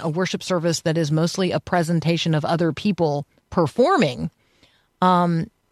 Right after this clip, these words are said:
if you have wondered why you've listened to so many sermons by people who are competent expositors of the word, but felt no movement of the Spirit,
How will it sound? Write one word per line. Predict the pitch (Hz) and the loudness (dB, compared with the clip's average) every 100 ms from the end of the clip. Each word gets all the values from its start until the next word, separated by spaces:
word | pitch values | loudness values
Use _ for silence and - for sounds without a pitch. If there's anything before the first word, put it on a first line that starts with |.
| _ | _
if | 202 196 | -2 2
you | 220 247 | 2 4
have | 226 196 | 4 2
wondered | 190 214 220 202 | 2 2 2 2
why | 175 185 185 190 185 180 _ _ _ _ - | 2 2 4 2 0 -2 _ _ _ _ -2
you've | 202 190 | 0 2
listened | 226 240 220 190 - | 2 2 0 0 -2
to | 208 | -4
so | - 214 | 0 2
many | 208 202 196 185 - | 2 2 2 0 -2
sermons | - 220 233 180 160 - | 0 2 2 2 0 -2
by | 185 208 208 196 _ | 0 2 2 0 _
people | - 269 294 285 | -6 -4 0 0
who | 220 208 | 0 0
are | 180 | 0
competent | - - 214 254 320 - 220 254 - - _ - | -4 -4 -2 0 0 2 2 0 -6 -16 _ -4
expositors | 196 - - 226 233 214 190 | -2 0 2 2 2 0 0
of | 185 | 0
the | 175 | 0
word, | 175 277 247 147 - _ _ _ _ _ _ | 0 2 2 0 -4 _ _ _ _ _ _
but | 202 - - _ _ _ _ _ - | 2 2 -4 _ _ _ _ _ 0
felt | 254 277 208 | 2 2 2
no | 180 208 285 277 202 160 - | 2 4 4 4 2 -2 -2
movement | 170 196 269 196 202 175 | 0 2 0 -2 -2 -2
of | 147 | -6
the | |
Spirit, | 151 - 285 285 151 | -6 -2 2 2 2